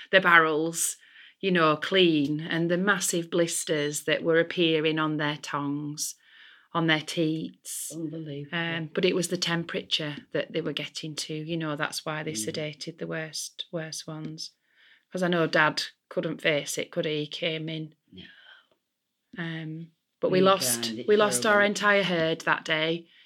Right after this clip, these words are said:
Speaker 1: Um, all our, all our cows, all our, all our, well, the, the calves and everything that were at home.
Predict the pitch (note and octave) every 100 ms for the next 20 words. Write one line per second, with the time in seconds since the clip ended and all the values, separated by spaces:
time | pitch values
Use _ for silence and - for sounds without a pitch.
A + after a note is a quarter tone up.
0 | _ _ E3+ D#3+ D#3+ D#3+ F3+ F3+ F3 E3
1 | D#3+ - _ _ _ _ _ _ - -
2 | F#3 F#3 F3+ E3+ - E3 E3 E3+ F3 F3
3 | E3+ F3 E3 D#3+ - - _ F#3 F#3 F3
4 | E3 D#3+ D3+ - _ F#3 D#3 E3 D#3+ -
5 | F3+ F#3 F#3 D#3+ E3 - F#3 E3+ F3+ F3+
6 | D#3+ D3+ - D3 C#3 - D#3 D3+ C#3+